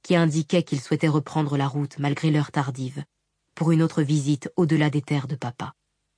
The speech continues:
Après son départ, celui-ci posa les deux mains sur la table et expira profondément. « Partez »,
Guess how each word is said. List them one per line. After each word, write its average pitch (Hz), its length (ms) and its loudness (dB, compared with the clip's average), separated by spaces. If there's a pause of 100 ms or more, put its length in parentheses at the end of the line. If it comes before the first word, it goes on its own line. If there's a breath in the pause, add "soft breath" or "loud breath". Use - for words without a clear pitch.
(1120)
Après 165 280 2
son 156 140 -2
départ, 160 520 -2 (600)
celui-ci 185 420 0
posa 185 280 2
les 170 100 4
deux 165 140 2
mains 170 160 4
sur 165 180 -4
la 143 100 0
table 151 380 -2 (480)
et 160 140 4
expira 156 420 0
profondément. « 143 640 -4 (2000)
Partez », 151 480 0